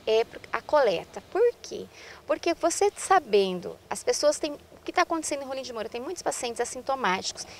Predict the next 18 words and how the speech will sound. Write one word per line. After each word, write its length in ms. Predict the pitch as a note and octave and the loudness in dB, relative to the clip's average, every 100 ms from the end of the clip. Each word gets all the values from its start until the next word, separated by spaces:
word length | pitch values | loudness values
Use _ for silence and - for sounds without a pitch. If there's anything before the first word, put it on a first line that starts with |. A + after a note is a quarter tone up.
| - - | -20 -2
E 80 | E4+ | 4
esses 240 | A4 G4+ - | 4 4 0
pacientes 520 | D#4 - C4 A#3+ - | 0 -2 -8 -8 -10
assintomáticos, 600 | - A3 G#3 A3 B3 - | -8 -8 -2 0 0 -2
como 200 | C#4+ D4+ | -6 -6
eles 160 | D4+ | -6
não 100 | C#4+ | -8
sentem 380 | C#4 C4 B3 A3+ | -10 -10 -10 -8
nada, 340 | A3 A#3+ B3+ A#3 | -2 0 0 -2
eles 140 | B3+ | -2
circulam. 680 | - D#4 - C#4 B3+ A#3+ B3 - - - | -4 -4 -4 -2 0 -2 -4 -16 -20 -8
E 60 | C#4+ | 2
nessa 320 | E4+ - G#4 | 4 4 2
circulação, 960 | - D4+ - A3+ A3 - C#4+ C#4+ A3+ - - - | 0 0 2 2 2 0 2 2 0 -8 -6 0
eles 220 | E4 D#4+ | 2 2
vão 120 | D4+ | 0
contaminando. 880 | D4+ D4 D4 C#4+ E4 D#4+ F3+ F3+ F#3 - - - - - | -2 -2 0 0 0 2 0 -2 -10 -18 -18 -18 -4 6
Hoje, 640 | D#4+ E4+ D4+ - F3+ F3+ | 10 10 6 2 -10 -12